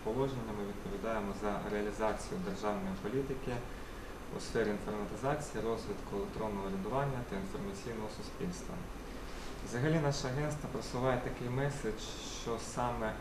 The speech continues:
електронне урядування є ключем до реформ України. Адже реформа будь-якої галузі, будь то охорона здоров'я, будівництво або публічні закупівлі тощо, в сучасних, е, умовах має спиратися на, е,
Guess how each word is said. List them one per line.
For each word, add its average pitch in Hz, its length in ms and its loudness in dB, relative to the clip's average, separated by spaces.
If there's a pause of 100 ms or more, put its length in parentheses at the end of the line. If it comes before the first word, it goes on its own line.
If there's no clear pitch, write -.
(120)
електронне 113 580 0
урядування 113 600 2 (200)
є 113 160 0
ключем 120 460 -2 (220)
до 101 100 0
реформ 117 400 0 (200)
України. 90 460 0 (800)
Адже 113 320 -2 (320)
реформа 131 480 2 (140)
будь-якої 110 540 2
галузі, 107 400 2 (100)
будь 104 260 -2
то 101 120 2
охорона 107 440 -2
здоров'я, 101 380 2 (100)
будівництво 98 720 -2
або 90 120 0 (100)
публічні 104 380 -2 (100)
закупівлі 98 500 -2 (120)
тощо, 123 300 0
в - 140 -6
сучасних, 120 600 0 (160)
е, 104 40 -2 (220)
умовах 117 360 0 (140)
має 110 260 0
спиратися 113 680 0 (120)
на, 107 140 4
е, - 1160 -4